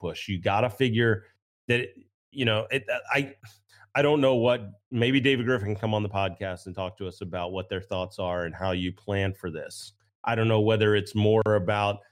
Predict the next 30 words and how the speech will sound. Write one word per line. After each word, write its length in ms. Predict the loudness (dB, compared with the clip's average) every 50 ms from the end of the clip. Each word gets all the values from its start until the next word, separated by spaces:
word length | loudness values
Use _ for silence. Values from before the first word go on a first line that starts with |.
| _ _ -2
him 180 | 0 2 2 2
sitting 440 | 0 0 0 2 2 2 2 2
out 260 | 0 0 0 -2 -4 -4
some 220 | -4 -2 -2 0
games 580 | 0 -2 -2 -2 -4 -6 -8 -10 -12 -20 -20 _ _ _ _ _ _ _ _ -4
and 140 | -2 -2 -2
playing 420 | -2 0 2 2 4 4 2 0 0
big 180 | 0 0 0 2
minutes 400 | 2 0 2 2 0 -2 -2 -4
in 80 | -2 -2
other 220 | 0 0 -2 -2
games. 400 | -4 -6 -10 -10 -10 -12 -16 -14 -6 -2
I 100 | 0 2
don't 220 | 2 2 0 2
know. 240 | 0 0 0 0 -2
I 120 | -2 -2
don't 160 | 0 0 0
know 200 | 0 0 0 0
if 160 | 0 -2 -2 -4
it's 240 | -4 -4 -6 -16 _ _ _ _
how 160 | -4 -2 0
many 160 | 2 2 2
consecutive 640 | 2 2 2 0 0 2 0 0 0 2 2 2 2
minutes 380 | 2 2 0 -2 -4 -6 -10 -8
they're 160 | -6 -6 -4
looking 280 | -4 -6 -8 -8 -10 -12
to 60 | -12
play 300 | _ -8 -8 -6 -4 -4
him. 160 | -6 -6 -4
I, 160 | -4 -4 -4